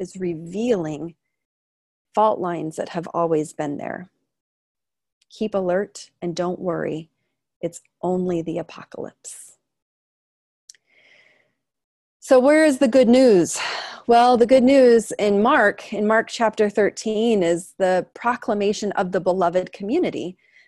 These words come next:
the beloved community that has always been, that has always been heralded by God,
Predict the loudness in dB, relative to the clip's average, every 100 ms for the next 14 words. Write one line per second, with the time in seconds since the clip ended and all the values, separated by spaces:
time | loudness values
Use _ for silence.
0 | -8 -4 0 2 2 2 -2 -6 -2 0
1 | 0 0 0 -2 -4 -6 -4 0 2 4
2 | 4 2 -4 -6 -4 -8 -6 -10 -2 0
3 | 4 4 4 2 -6 -4 -4 -4 -2 -4
4 | -2 -6 -4 -2 -2 -2